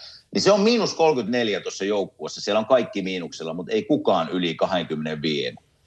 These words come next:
Ja totta kai se pelaa paljon, mutta miinus kolmekymmentäneljä kertoo jotain siitä. Ja tämä ei ole ensimmäinen vuosi, kun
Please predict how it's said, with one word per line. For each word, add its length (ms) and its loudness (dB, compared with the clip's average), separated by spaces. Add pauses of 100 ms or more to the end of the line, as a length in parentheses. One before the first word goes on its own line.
(200)
Ja 240 8
totta 240 2
kai 160 6
se 100 -2
pelaa 340 4
paljon, 360 -2
mutta 140 -14
miinus 460 -4
kolmekymmentäneljä 760 2
kertoo 520 2
jotain 600 0
siitä. 320 -6
Ja 100 -4
tämä 260 2
ei 120 4
ole 140 2
ensimmäinen 520 0
vuosi, 280 -2
kun 180 -6